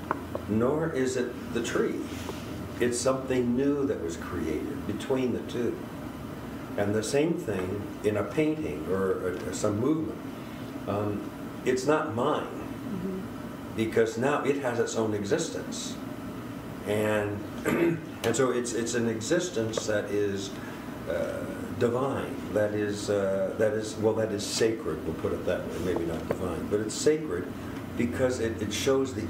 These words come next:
Speaker 1: interaction of God, the Spirit, and this human being. And so you kind of both step back after and, and kind of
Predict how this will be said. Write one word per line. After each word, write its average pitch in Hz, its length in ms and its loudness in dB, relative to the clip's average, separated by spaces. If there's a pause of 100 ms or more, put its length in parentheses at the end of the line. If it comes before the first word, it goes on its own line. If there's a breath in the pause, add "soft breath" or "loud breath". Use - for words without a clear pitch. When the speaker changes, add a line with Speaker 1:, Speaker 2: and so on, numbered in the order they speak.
Speaker 1:
interaction 120 680 0 (800)
of - 240 -2
God, 104 500 2 (440)
the 101 100 -4
Spirit, 95 580 0 (800)
and 101 400 2 (120)
this 104 220 0
human 92 320 0
being. 87 400 -2 (1000)
And 92 200 -2
so 113 200 2
you 98 180 0
kind 113 240 4
of - 120 -2
both 135 200 6
step 98 340 0
back 107 320 2
after 90 400 -2
and, 92 300 0
and 95 180 2
kind 95 180 2
of 92 100 -2